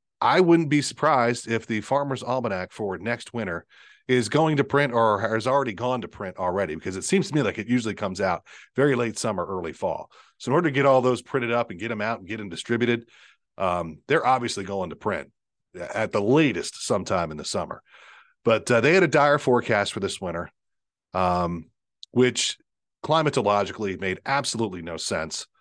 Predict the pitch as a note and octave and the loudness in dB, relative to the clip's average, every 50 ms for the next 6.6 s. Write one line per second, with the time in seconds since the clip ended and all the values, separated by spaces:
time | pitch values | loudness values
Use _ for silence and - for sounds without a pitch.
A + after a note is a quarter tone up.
0 | _ _ _ _ - - G2 - A#2 G#2+ G2+ F2+ G#2 G2 F#2+ G2+ G2+ F#2+ F#2 F2+ | _ _ _ _ -6 -4 -4 0 0 0 0 0 -2 -2 2 2 2 2 2 0
1 | E2+ - - - - G2+ F#2 F2+ F2 E2+ F#2 G2 F#2+ F2 F#2+ A#2+ B2 B2+ B2 A#2 | 0 -2 -4 -4 -2 -2 -2 -2 -2 -2 -4 -4 -4 -2 -2 -2 0 0 0 0
2 | A#2 G2+ E2+ E2 D#2+ F#2 F2 D#2+ - _ _ _ _ - - - _ _ _ _ | 0 0 -2 -4 -6 -6 -6 -8 -8 _ _ _ _ -20 -20 -20 _ _ _ _
3 | _ _ _ - E2 F2 E2+ E2+ E2+ E2 E2 E2 D#2 D2+ - _ _ _ _ _ | _ _ _ -4 -2 0 0 2 0 0 -2 -4 -8 -12 -14 _ _ _ _ _
4 | _ _ _ - G2+ G#2 G2 F#2 F2+ F2 E2 - G2 F#2+ F#2 - - G#2+ A2 G#2+ | _ _ _ -10 -4 -2 -2 0 0 0 -2 -2 -4 -6 -6 -8 -8 -8 -6 -4
5 | A2+ G#2 G2 - A2 A#2+ D3 D#3+ D3 - D#3+ D3+ D3 C#3+ - C#3 B2+ A#2+ A2+ - | -2 -2 0 2 2 4 4 2 2 2 2 2 2 2 2 2 2 0 0 -2
6 | - B2+ A2 G#2+ G2+ - - A2 A2 A2+ A#2+ | -4 -2 -2 -2 -2 -2 -6 -6 -8 -8 -12